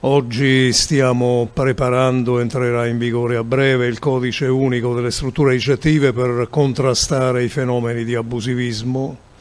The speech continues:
che abbiamo nel comparto. Stiamo lavorando a mettere in piedi tutta una serie di eventi che ci consentano di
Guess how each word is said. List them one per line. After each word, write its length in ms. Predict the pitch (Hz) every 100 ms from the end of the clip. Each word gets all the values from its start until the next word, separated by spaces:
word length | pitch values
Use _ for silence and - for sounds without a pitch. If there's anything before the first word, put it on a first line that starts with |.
| - - - -
che 120 | -
abbiamo 560 | 139 117 123 120 117 117
nel 160 | 120 110
comparto. 840 | 143 117 120 113 117 - 139 175 - - - - - - - - -
Stiamo 580 | - - 160 143 135 131
lavorando 840 | 127 127 127 123 123 120 117 113
a 60 | 113
mettere 480 | 123 123 147 127
in 100 | 123
piedi 400 | 117 131 123 120
tutta 260 | 120 135 139
una 200 | 127 120
serie 420 | 135 127 123 120
di 180 | 110 127
eventi 760 | 120 123 120 120 117 - 127 110
che 140 | 113
ci 200 | - 135
consentano 800 | 127 123 - 123 120 113 120 117
di 260 | 117 117